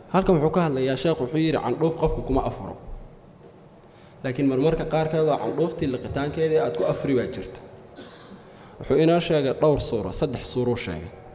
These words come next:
Suurada koowaad waxaa weeye, candhuuftaadii haddii ay nijaasooda laftirkeedu, ood candhuuftaa liqdo, soonkii wuu kaa jabayaa. Say ku nijaasoobi suuraduu sheegay. Waxaa weeye, ciridkii baa dhididay,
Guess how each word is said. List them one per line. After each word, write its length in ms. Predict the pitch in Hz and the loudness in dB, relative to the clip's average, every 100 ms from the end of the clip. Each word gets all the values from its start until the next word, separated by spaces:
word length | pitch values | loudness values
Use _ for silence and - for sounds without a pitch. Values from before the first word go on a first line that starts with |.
| - - - - - - - | -20 -20 -20 -20 -20 -20 -12
Suurada 340 | - 160 190 | -2 4 4
koowaad 280 | 175 156 139 | 4 4 2
waxaa 220 | 131 156 | 2 0
weeye, 200 | 131 110 | 2 2
candhuuftaadii 720 | 107 127 151 175 - 165 151 131 | 0 -2 0 -2 0 0 2 -2
haddii 440 | 127 123 170 180 160 | -4 -6 -4 -2 -2
ay 100 | 147 | 0
nijaasooda 720 | 131 123 123 117 117 123 120 | 0 0 0 0 -2 -2 0
laftirkeedu, 640 | 143 - 135 - 139 131 - - - - - - - - - - - - - | 0 -2 -4 -2 0 0 -2 -10 -16 -18 -20 -20 -20 -20 -20 -20 -20 -20 -8
ood 120 | 131 | -2
candhuuftaa 580 | 113 135 156 175 - 160 | 0 0 0 -2 -2 0
liqdo, 440 | 156 135 131 160 170 | 0 -2 -2 -2 -2
soonkii 280 | 147 127 | -4 -4
wuu 80 | 107 | -6
kaa 160 | 95 117 | -8 -8
jabayaa. 380 | 104 90 78 78 - - - - | -8 -10 -10 -14 -16 -20 -20 -20
Say 220 | - 170 | 0 0
ku 100 | 170 | 2
nijaasoobi 600 | 175 127 127 117 147 151 | 0 0 0 -2 -2 -2
suuraduu 420 | 127 117 127 123 98 | -4 -2 0 0 -2
sheegay. 300 | - 92 90 - - - - - - - | -8 -10 -12 -16 -20 -20 -20 -20 -16 -6
Waxaa 200 | - 160 | 0 2
weeye, 440 | 170 165 180 170 - - - | 4 4 2 0 -6 -10 -2
ciridkii 420 | - 160 - 160 | -2 -2 -6 -4
baa 120 | 143 123 | -2 -2
dhididay, 400 | 131 127 139 165 | 0 0 0 0